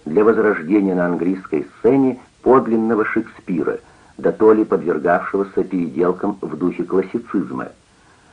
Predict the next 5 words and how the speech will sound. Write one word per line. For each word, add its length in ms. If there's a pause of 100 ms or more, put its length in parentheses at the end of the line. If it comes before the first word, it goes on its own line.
(120)
Гаррик 720
обладал 640
замечательным 920
мимическим 720
даром. 460